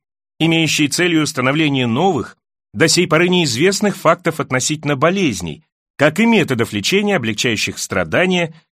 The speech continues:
или совсем излечивающих болезни. Всегда было достаточное количество людей, готовых помочь больным или отягченным скорбью людям,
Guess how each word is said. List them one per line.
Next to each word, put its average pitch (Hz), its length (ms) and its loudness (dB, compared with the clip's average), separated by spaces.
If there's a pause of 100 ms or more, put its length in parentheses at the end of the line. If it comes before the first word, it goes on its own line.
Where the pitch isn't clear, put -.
(140)
или 160 160 2
совсем 160 580 0
излечивающих 117 720 -4
болезни. 82 440 -10 (1000)
Всегда 180 380 0
было 135 180 0
достаточное 110 600 -2
количество 101 480 -6
людей, 117 400 -2 (300)
готовых 190 420 0
помочь 156 380 0
больным 139 460 0
или 165 280 0
отягченным 185 760 0
скорбью 147 560 -4
людям, 90 480 -6